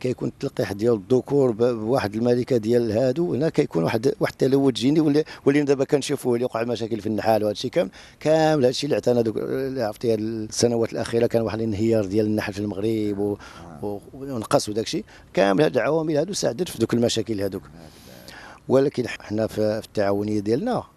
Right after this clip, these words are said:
Speaker 1: كنديروا واحد البرنامج خدامين عليه باش نحاولوا ما امكن نديروا واحد الحمايه لهذيك النحله ون-، ونخدموا عليها، لان عندنا جميع المقومات باش ن-، نخدموا في هاد، في هاد السلسله هادي.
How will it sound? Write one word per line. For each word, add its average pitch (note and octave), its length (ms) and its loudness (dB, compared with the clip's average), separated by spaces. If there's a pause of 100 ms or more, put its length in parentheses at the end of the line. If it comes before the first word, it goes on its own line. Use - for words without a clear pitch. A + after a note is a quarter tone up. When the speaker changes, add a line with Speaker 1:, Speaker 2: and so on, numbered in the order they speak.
(140)
Speaker 1:
كنديروا A2 320 0
واحد G2 160 -6
البرنامج G#2 580 -4 (120)
خدامين G#2+ 480 -2
عليه B2 280 -2 (100)
باش G#2 200 -2
نحاولوا A#2 340 2
ما A#2 200 -2
امكن E3 300 -2 (320)
نديروا A2 220 0
واحد F#2 160 -6
الحمايه B2 420 0
لهذيك G2 320 -4
النحله A#2 400 0 (600)
ون-، A2+ 180 -2
ونخدموا A#2+ 520 0
عليها، A2 280 2
لان A2+ 320 0
عندنا G#2+ 560 -2
جميع B2 320 4
المقومات A2+ 760 0
باش A2+ 160 -2
ن-، G#2+ 800 -8
نخدموا A2 320 -2
في A2 140 -6
هاد، G#2 220 -2
في - 140 -4
هاد G#2+ 40 2
السلسله G#2 560 -2
هادي. D3+ 220 -2